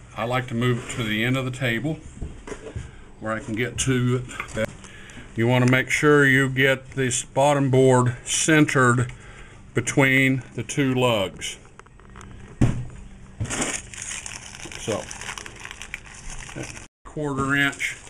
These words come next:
star drive Torx screws. I like using this. You can use a cordless drill. This is a little DeWalt twenty volt impact.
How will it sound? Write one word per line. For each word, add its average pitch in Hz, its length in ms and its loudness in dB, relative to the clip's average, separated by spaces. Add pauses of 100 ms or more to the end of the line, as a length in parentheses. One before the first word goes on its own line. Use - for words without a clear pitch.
(880)
star 135 720 2
drive 131 500 0
Torx 147 340 -2 (460)
screws. 120 640 2 (960)
I 170 80 4
like 180 260 2
using 139 500 -4
this. 98 300 -6
You 151 80 -4
can 151 160 2
use 147 320 6
a 123 140 2
cordless 123 640 -4
drill. 120 420 2 (1300)
This 123 100 -8
is - 60 -6
a 131 40 -6
little 123 300 -2
DeWalt 127 760 0
twenty 131 260 -2
volt 123 400 -4
impact. 127 680 -2